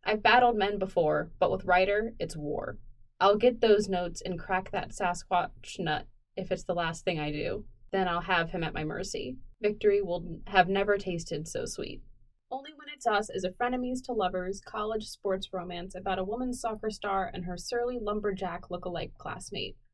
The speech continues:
complete with a matchmaking professor, juvenile pranks, and a smoking slow burn. This standalone is the first in a series of new novels about a Swedish-American family of five brothers, two sisters, and their wild adventures as they ha-, find happily ever after.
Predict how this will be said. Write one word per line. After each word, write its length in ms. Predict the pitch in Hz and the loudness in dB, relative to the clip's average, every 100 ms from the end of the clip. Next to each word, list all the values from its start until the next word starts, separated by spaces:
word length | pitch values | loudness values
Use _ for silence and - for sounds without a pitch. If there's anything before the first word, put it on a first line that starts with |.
| - | -10
complete 380 | 220 214 233 - | -4 0 0 0
with 160 | 190 185 | -2 0
a 40 | |
matchmaking 600 | 180 208 220 220 202 214 | 0 0 -2 -2 0 0
professor, 640 | 208 196 180 180 180 170 160 | 0 -2 -2 -2 -2 -2 -6
juvenile 580 | - 247 247 208 196 175 | -6 -2 0 0 0 -2
pranks, 460 | - 175 175 196 - | -4 -4 -6 -8 -8
and 120 | 202 | -4
a 60 | 190 | -4
smoking 480 | 196 220 190 196 190 | -4 -4 -4 -2 -6
slow 300 | - - - | -6 -10 -8
burn. 320 | - - 254 - - - _ _ | -8 -10 -12 -14 -18 -20 _ _
This 220 | 196 208 | -2 -2
standalone 580 | - 247 247 240 240 240 | 0 -2 0 0 0 0
is 140 | 214 202 | -2 -2
the 100 | 196 | -2
first 300 | 240 254 262 | 2 2 2
in 80 | 254 | -2
a 40 | |
series 420 | 220 214 196 196 190 | -2 0 2 2 0
of 120 | 185 | -2
new 140 | 208 | 0
novels 420 | 208 180 175 175 180 | 0 -2 -4 -6 -6
about 200 | 170 170 | -8 -6
a 20 | |
Swedish-American 840 | - 226 226 220 208 185 190 190 | -8 -6 -4 -2 -4 -4 -4 -4
family 420 | 190 175 175 175 | -4 -4 -4 -8
of 140 | 170 165 | -8 -6
five 260 | 208 220 220 | -2 -2 -2
brothers, 380 | 190 180 180 190 | -4 -2 -6 -8
two 200 | - 214 | -6 -4
sisters, 520 | 202 175 - 170 160 | -4 -8 -6 -8 -6
and 120 | 185 165 | -6 -6
their 100 | 147 | -6
wild 380 | 165 185 185 185 | -4 -2 -2 -2
adventures 600 | 165 151 151 147 139 - | -4 -6 -6 -6 -6 -8
as 140 | 160 156 | -10 -10
they 200 | 147 170 | -10 -10
ha-, 160 | - 147 - | -8 -10 -6
find 300 | 175 175 175 | -2 -2 -2
happily 400 | 165 - - - | -6 -8 -6 -6
ever 180 | 202 185 180 | -6 -6 -8
after. 380 | - - - | -10 -10 -12